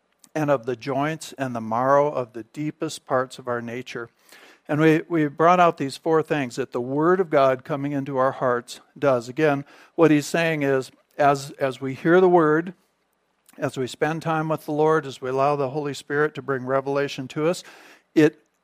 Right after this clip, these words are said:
it actually separates between the thoughts that are coming from our soul, which is not completely renewed. That's our mind, our emotions, and our will. It's the seat of our personality. It is the place where, uh, a lot of our,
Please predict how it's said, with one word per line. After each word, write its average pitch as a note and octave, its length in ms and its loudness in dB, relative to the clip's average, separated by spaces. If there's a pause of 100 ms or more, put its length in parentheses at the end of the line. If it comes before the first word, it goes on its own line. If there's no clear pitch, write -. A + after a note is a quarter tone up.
(140)
it D3 160 4
actually D3+ 480 0
separates B2+ 880 -2
between C#3 400 -6
the C3 80 -6
thoughts D3+ 380 -2
that G3 120 0
are F3+ 60 -2
coming D#3 340 -4
from D3 220 -6
our C3+ 180 -2
soul, D3+ 640 -2
which C#3 240 -8
is C3+ 160 -8
not D3 260 -4
completely C#3+ 480 -6
renewed. C3+ 420 -6
That's C3 200 -6
our D3 80 -4
mind, C#3 320 -4
our D3+ 100 -2
emotions, C#3 480 -6
and C#3 120 -4
our D3+ 100 -4
will. B2+ 240 -4
It's - 140 -12
the C#3 80 -8
seat G3 280 -2
of E3 100 -2
our C#3+ 200 2 (460)
personality. D#3 1080 2
It D3+ 200 -2
is C3 160 -2
the C3 100 -8
place D3 380 -2
where, C3+ 300 2 (580)
uh, C3+ 160 0
a B2 40 0
lot C#3+ 220 2
of C#3+ 120 -4
our, B2 300 2